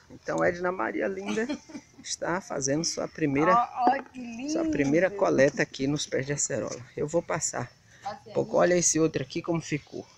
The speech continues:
Speaker 1: tá, gente? Coisa mais linda, mais incrível. Uau! Cara, eu não entendo e não acredito que exista outra forma de você fazer as coisas senão fazendo,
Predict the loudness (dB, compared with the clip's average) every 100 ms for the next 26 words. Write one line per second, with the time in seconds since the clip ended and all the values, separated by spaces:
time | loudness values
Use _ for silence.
0 | -10 -6 -4 -6 -8 -10 -10 -10 -2 -2
1 | -2 -2 -4 -4 -10 -10 -12 -14 -14 -12
2 | -10 -8 -10 _ -16 -12 -10 -8 -4 -2
3 | -2 -2 -4 -2 -4 -6 _ _ -20 -20
4 | -20 -20 8 12 12 12 8 6 6 8
5 | 8 6 0 -8 _ _ _ _ _ _
6 | _ 0 4 4 4 6 6 6 2 -4
7 | -4 -10 -8 -6 -6 -6 -8 -10 _ _
8 | _ -6 -2 0 -2 -4 -4 0 2 0
9 | -6 -8 -4 -4 -4 -4 -4 -4 -4 -2
10 | -2 -4 -6 -8 -6 -6 -6 -10 -14 -16
11 | -20 -20 -20 -12 -8 -4 -2 -2 -2 -4
12 | -2 -2 -2 -2